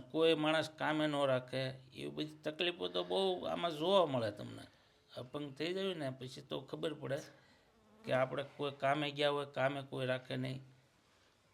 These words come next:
આ છોકરા હાટું થઈને ગમે ત્યાં કામ કરવું પડે છે. પણ બે દિવસ કે એક દિવસ કે કોઈ તરત કે, "ભાઈ, તારથી થાય નહીં,"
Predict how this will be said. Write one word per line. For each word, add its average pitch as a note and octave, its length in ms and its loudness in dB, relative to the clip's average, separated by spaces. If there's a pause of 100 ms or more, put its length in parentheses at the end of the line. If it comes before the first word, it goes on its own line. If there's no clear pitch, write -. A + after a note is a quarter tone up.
(420)
આ - 120 -20 (120)
છોકરા D3 300 0
હાટું D3+ 240 0
થઈને D#3 140 -4
ગમે F#3 340 0
ત્યાં D3+ 160 2
કામ B2+ 200 2
કરવું A2+ 360 -8
પડે A2+ 140 -10
છે. - 220 -16 (1300)
પણ A#2+ 100 -10
બે D#3+ 260 4
દિવસ D#3 320 -2
કે D3+ 200 -6
એક E3 180 -2
દિવસ B2 280 -4
કે C#3 180 -6
કોઈ E3+ 420 0 (420)
તરત F3+ 180 0
કે, D#3+ 180 -4
"ભાઈ, C3 200 -2
તારથી D3+ 380 -4
થાય E3 320 4
નહીં," A#2+ 220 -4